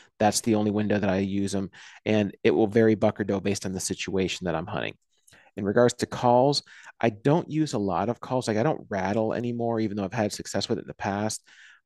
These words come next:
But, and I, and I'm gonna probably punch myself in the face for saying this, but, you know, I, the whole point is, like, I wanna share with everybody what I know. So basically, in regards to calling, I only do one call, and that's when I see a buck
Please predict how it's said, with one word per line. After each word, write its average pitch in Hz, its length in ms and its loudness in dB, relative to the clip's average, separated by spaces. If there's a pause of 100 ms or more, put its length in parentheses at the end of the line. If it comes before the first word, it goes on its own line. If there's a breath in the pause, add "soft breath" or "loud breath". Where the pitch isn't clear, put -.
But, 107 360 2
and 104 100 -2
I, 92 180 -2
and 104 320 -8 (100)
I'm 117 100 -8
gonna 117 100 0
probably 107 200 -2
punch - 300 -6
myself 101 360 -4
in 95 80 -10
the 95 60 -8
face 98 260 -6
for 92 100 -8
saying 92 280 -6
this, - 120 -12
but, - 180 -6 (680 loud breath)
you 123 80 0
know, 104 100 2
I, 95 160 2
the 107 120 -4
whole 139 120 2
point 113 220 2
is, 98 100 -2
like, 78 260 -2
I 101 200 -2
wanna 107 180 -2
share 101 240 -2
with 92 140 -4
everybody 92 400 -2
what 92 160 -4
I 78 80 -4
know. 57 160 -10 (100)
So 120 160 -6
basically, 113 720 0 (1000 soft breath)
in 120 100 -4
regards 131 260 2
to - 60 -2
calling, 110 720 0 (580)
I 113 120 4
only 135 200 4
do 123 140 2
one 110 240 0
call, 87 360 -2
and 107 120 -4
that's - 280 -2
when 113 120 0
I 98 80 0
see 123 400 0
a - 40 2
buck 101 520 -4